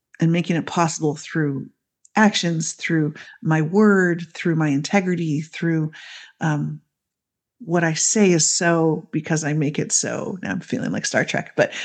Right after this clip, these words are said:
um, <laughs> make it so, right? So it's, it's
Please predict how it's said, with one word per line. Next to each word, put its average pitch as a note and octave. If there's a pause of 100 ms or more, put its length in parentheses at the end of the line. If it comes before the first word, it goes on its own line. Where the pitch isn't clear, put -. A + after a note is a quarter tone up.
(100)
um, G3+ (180)
<laughs> B3
make F#3+
it G3+
so, D#3+ (300)
right? A3+
So D4+
it's, - (320)
it's -